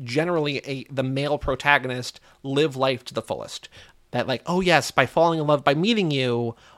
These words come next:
I now know what love is and life is, and you, you've taught me to be a better person."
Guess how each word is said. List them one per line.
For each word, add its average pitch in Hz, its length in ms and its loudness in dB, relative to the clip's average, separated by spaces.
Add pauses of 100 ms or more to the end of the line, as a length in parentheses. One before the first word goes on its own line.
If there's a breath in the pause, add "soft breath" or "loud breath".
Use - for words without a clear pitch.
(100)
I 131 100 4
now 143 220 2
know 143 200 2
what 139 140 2
love 123 300 -2
is 123 220 -4
and 117 120 -8
life 123 280 -6
is, 113 240 -6
and 110 160 -8
you, 123 180 -4
you've 117 280 -6
taught 151 180 2
me 143 80 -2
to 127 40 -2
be 123 120 -2
a - 20 0
better 110 160 -2
person." - 460 -12